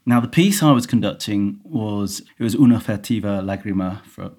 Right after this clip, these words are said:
by Donizetti, and it was in six eight, so it was actually fairly easy just to beat time.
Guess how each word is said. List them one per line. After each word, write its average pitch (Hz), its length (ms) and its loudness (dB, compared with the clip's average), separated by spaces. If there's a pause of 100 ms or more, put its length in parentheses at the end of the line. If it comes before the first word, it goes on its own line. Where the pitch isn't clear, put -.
by 95 160 -10
Donizetti, 92 640 -8
and 101 80 -2
it 104 60 -2
was 117 160 -2
in 113 140 2
six - 280 -6
eight, 87 240 -10
so - 140 -10
it 110 60 -6
was 110 80 -2
actually 127 240 -2
fairly 117 260 0
easy 104 320 -2
just 101 300 -10
to 104 80 -10
beat 95 440 -8
time. - 480 -12